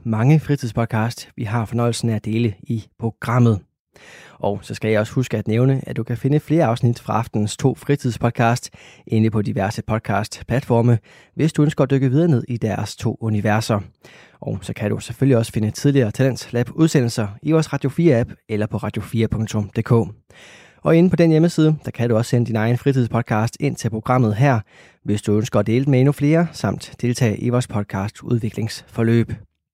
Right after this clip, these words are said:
Der er ingen begrænsning for, hvad din podcast den skal eller kan handle om, for her i programmet, der tror vi altså på, at det, du har at fortælle, det har vi lyst til at dele. Der er heller ingen krav til længden på din podcast afsnit, eller hvor tit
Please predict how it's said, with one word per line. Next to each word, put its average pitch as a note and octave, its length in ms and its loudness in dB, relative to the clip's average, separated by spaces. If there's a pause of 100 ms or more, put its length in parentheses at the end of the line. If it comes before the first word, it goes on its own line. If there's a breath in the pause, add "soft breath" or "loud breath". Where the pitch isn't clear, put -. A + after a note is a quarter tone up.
(960 loud breath)
Der G#2+ 100 0
er G#2 140 0 (140)
ingen A#2+ 300 2
begrænsning A2 440 -2
for, A#2 160 0
hvad G#2+ 100 0
din G2+ 200 -6
podcast G#2+ 460 -2
den G#2+ 140 -4
skal A#2 260 -2
eller G#2+ 260 -4
kan A#2 320 0
handle C3 300 2
om, A2+ 180 2 (320 soft breath)
for G2+ 140 -8
her A2 160 -2
i A2 40 -2
programmet, G#2+ 540 0
der - 60 -6
tror C#3 220 0
vi B2 60 4
altså A2 180 -4
på, C3 200 2
at G#2+ 100 -4
det, C3 120 0
du A#2 80 0
har C#3 220 -2
at A2+ 60 -6
fortælle, A#2 440 -2 (260)
det A2 80 -6
har G#2 100 -4
vi G#2+ 80 -6
lyst G#2+ 180 -4
til A#2 80 -2
at G2+ 100 -4
dele. A2 340 0 (600 loud breath)
Der B2 80 0
er B2 80 4
heller C3 260 4
ingen B2 140 0
krav B2+ 200 2
til A2 160 -4
længden A#2+ 300 0
på A2 100 -4
din G2+ 180 -4
podcast A#2+ 480 0
afsnit, B2+ 520 0
eller C#3 160 0
hvor C#3 80 -2
tit - 320 -2